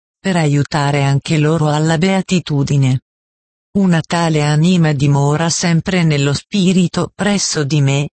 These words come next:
le viene tolta la reminiscenza solo per via di se stessa, finché vive sulla terra. Ma su una tale anima Satana non ha nessuna influenza,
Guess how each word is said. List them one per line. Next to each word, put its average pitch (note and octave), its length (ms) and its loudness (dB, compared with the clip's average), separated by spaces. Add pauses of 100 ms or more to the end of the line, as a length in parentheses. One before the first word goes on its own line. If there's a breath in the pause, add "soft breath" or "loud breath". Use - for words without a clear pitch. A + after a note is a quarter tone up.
(320)
le F3 120 -2
viene F#3 460 2
tolta D#3+ 480 -2
la C#3 140 0
reminiscenza D#3+ 1000 0
solo G#3+ 400 0
per E3 240 -2
via D#3+ 260 2
di D3+ 140 0
se F#3 240 -2
stessa, D3+ 640 -2 (360)
finché F3+ 480 -2
vive D3+ 300 2
sulla D3+ 340 -2
terra. A#2+ 560 -2 (720)
Ma F3+ 160 0
su G#3+ 280 -2
una F3+ 260 2
tale D3+ 380 -2
anima F3+ 480 2
Satana G3 640 -2
non E3+ 180 2
ha C#3 160 0
nessuna D#3 580 0
influenza, E3+ 1000 0